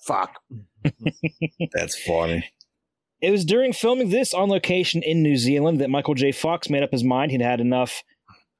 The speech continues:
Speaker 3: of, of, he'd had enough of being away from his family making movies, decided to head back to the small screen and star in a new sitcom that was Spin City ninety-six. This actually did turn out to be his last leading role in a film, like we mes-, mentioned before.
Speaker 2: Mm-hmm. Sad day.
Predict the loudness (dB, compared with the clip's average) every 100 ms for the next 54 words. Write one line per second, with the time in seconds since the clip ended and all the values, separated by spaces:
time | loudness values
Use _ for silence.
0 | _ _ _ _ _ -4 -4 0 -2 0
1 | 0 0 0 0 0 0 2 2 0 -2
2 | -4 -2 0 2 0 0 0 2 2 0
3 | 0 0 0 0 0 -2 -2 -2 0 0
4 | 0 0 0 0 -2 0 0 0 -2 -2
5 | 0 0 0 -2 -8 -6 -2 -2 0 0
6 | 0 0 2 2 0 0 0 0 0 0
7 | 0 -2 0 0 0 0 0 0 0 0
8 | 0 0 -2 0 0 0 2 0 0 0
9 | 0 -2 0 0 0 -2 0 0 0 -2
10 | 0 0 0 -4 _ _ _ _ -12 -4
11 | 0 0 -2 _ _ -20 _ _ -8 -4
12 | -2 -2 -4